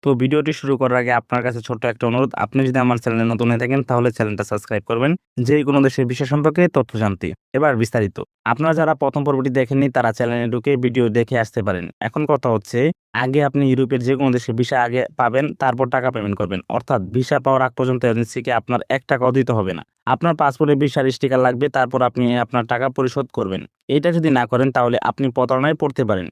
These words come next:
বর্তমানে অধিকাংশ এজেন্সিগুলো দু নম্বরে ভরপুর, ভিসা দেবে একজনকে, টাকা নেবে দশজনের কাছ থেকে, আর বাকি নয়জন টাকা ফেরত পেতে পেতে বছর দুয়েক ঘুরতে হবে। তো বর্তমান এজেন্সিগুলোকে বিশ্বাস করা যায় না, সেটা যত বড় এজেন্সি হোক।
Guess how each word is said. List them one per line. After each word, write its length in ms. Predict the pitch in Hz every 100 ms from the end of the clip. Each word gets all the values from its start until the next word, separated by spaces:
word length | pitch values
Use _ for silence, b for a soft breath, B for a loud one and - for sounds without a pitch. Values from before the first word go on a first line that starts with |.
| _ -
বর্তমানে 420 | 127 139 160 160
অধিকাংশ 440 | 147 131 151 156 151
এজেন্সিগুলো 500 | 135 135 143 131 135
দু 120 | 131
নম্বরে 320 | 131 127 127
ভরপুর, 460 | 123 107 95 98 - _ 110
ভিসা 260 | 131 147
দেবে 220 | 139 143
একজনকে, 420 | 135 131 143 135 160
টাকা 260 | 135 127
নেবে 200 | 127 127
দশজনের 380 | 123 117 117 110
কাছ 180 | 104 98
থেকে, 240 | 95 - - _ _ _
আর 180 | 113 123
বাকি 260 | 120 120 135
নয়জন 280 | 135 131
টাকা 240 | 123 127 127
ফেরত 220 | 135 127
পেতে 220 | 143 135
পেতে 260 | 139 131 202
বছর 340 | 170 139 -
দুয়েক 220 | 120 123 107
ঘুরতে 260 | 117 -
হবে। 240 | 107 92 - - _
তো 120 | 170
বর্তমান 400 | 120 127 131 165
এজেন্সিগুলোকে 540 | 160 151 147 156 156 147
বিশ্বাস 300 | 139 143 139
করা 200 | 131 123
যায় 140 | 104
না, 60 | 95 - _ -
সেটা 180 | 143 139
যত 200 | 127 135
বড় 220 | 139 135
এজেন্সি 260 | 127 127 131
হোক। 220 | 139